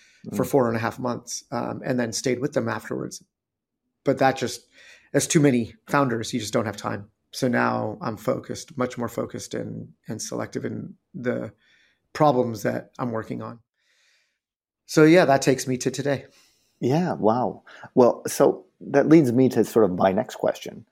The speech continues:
Speaker 1: Mm-hmm.
Speaker 2: which, y-, you know, with regard to, to sort of having a front seat to seeing the evolution of startups in this space by being such a, a force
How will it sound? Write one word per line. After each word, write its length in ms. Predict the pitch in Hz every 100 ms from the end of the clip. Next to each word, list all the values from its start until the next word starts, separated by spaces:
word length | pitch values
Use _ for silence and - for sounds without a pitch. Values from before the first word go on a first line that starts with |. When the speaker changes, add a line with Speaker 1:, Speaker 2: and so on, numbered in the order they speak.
| _ _ -
Speaker 1:
Mm-hmm. 200 | 113 165
Speaker 2:
which, 440 | 139 139 - - _
y-, 140 | 107 - -
you 80 | 117
know, 220 | 113 - _ -
with 260 | 123 135
regard 480 | 139 113 143 190 190
to, 380 | - 104 82 - - _ _ _
to 140 | - 101
sort 240 | - 101
of 80 | 92
having 240 | 90 101
a 80 | 87
front 480 | - - - 113 110
seat 500 | - - 95 - - _ _ _ _ _ _ -
to 120 | 104
seeing 460 | - - 117 113 90
the 160 | -
evolution 600 | 92 90 85 92 - - - -
of 160 | - -
startups 520 | - 90 85 78 -
in 160 | - 110
this 180 | 85 -
space 540 | - 50 50 - - _ _ _ _ _ _ _ _ -
by 100 | 95
being 480 | 82 92 85 82 - -
such 680 | - - - - - - -
a, 260 | 90 82 76 -
a 100 | 80
force 760 | - - - - - - -